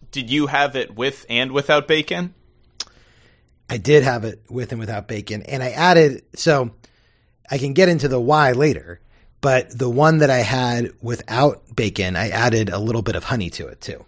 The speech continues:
Speaker 1: Ah, interesting. I did see some of that, uh, some mentions of that on the, uh, Wikipedia page.
Speaker 2: Well, I had a very specific purpose for it, but we'll get into it when we get into the history, I think.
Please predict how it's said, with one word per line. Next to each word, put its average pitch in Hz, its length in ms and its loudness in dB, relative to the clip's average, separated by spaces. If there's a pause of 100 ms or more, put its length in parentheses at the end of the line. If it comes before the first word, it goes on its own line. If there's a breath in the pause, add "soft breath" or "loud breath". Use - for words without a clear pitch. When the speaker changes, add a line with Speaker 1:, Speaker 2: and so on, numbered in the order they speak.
(380)
Speaker 1:
Ah, 127 420 2
interesting. 92 680 -6
I 92 100 -2
did 147 240 -2
see 143 260 -4
some 117 260 0
of 104 120 -2
that, 107 340 2
uh, 95 480 4
some 101 340 -6
mentions 117 480 -4
of 95 80 -8
that 92 220 0
on 98 220 -6
the, 98 280 -8
uh, 90 340 -4 (260)
Wikipedia 107 560 -14
page. - 440 -18
Speaker 2:
Well, 143 80 2
I - 20 2
had 160 100 2
a 143 60 -4
very 170 240 2
specific 147 640 -6
purpose 131 360 -6
for 113 160 -4
it, 101 80 -6
but 123 100 -4
we'll 113 100 -4
get 127 160 0
into 120 260 -2
it 110 60 -4
when 104 80 -8
we 104 80 -8
get 104 80 -6
into 101 160 -8
the 85 60 -8
history, 85 360 -8
I 65 60 -6
think. - 360 -10